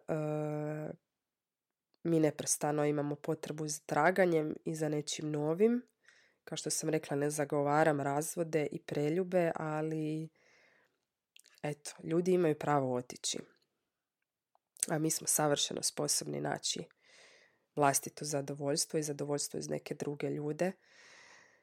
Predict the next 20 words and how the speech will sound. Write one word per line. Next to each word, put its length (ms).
Radite 480
na 80
svojim 420
odnosima, 600
upoznavajte 880
se, 180
potražite 580
na 120
vrijeme 380
pomoć 680
i 120
budite 400
dobro 260
sa 140
svime 300
što 240
dajete. 520
To 200
je 60
ključno. 600